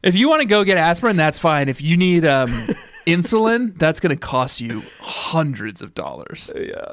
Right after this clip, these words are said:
Speaker 1: Unless, if you're not insured, you better hope you're insured.
Speaker 2: Yeah.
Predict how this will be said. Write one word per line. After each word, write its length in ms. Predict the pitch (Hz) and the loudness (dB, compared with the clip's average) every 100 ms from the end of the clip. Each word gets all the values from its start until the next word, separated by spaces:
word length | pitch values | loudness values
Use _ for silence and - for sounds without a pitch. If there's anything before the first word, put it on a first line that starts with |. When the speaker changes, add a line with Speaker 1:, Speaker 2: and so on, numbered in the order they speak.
| - _ - | -18 _ -6
Speaker 1:
Unless, 420 | 143 135 127 - | -4 -2 -4 -6
if 180 | 127 117 | -8 -6
you're 120 | 123 | -6
not 220 | 123 127 | -6 -6
insured, 540 | 123 - 123 143 156 - | -8 -6 -2 0 0 -4
you 160 | - 170 | -4 -2
better 200 | 131 - | -2 -4
hope 360 | - - 147 - | -4 -2 -2 -2
you're 160 | - | -10
insured. 460 | - - - - - _ _ | -12 -12 -10 -12 -16 _ _
Speaker 2:
Yeah. 200 | 113 87 | -12 -12